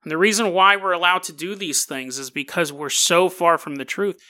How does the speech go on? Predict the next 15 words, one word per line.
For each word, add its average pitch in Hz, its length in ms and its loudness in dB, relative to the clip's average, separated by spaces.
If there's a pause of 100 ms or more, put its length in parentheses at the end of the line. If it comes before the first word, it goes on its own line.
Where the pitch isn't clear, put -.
(280)
Stories 262 320 6
like 262 160 4
John 220 260 8
Ford 214 360 4
really 226 300 6
make 208 280 2
you 175 100 0
wonder 160 520 -4 (360)
about 160 300 4
the 143 100 0
opposite. - 680 -2 (800)
The 147 100 -2
people 196 380 0
who 175 180 -4
do 135 520 -2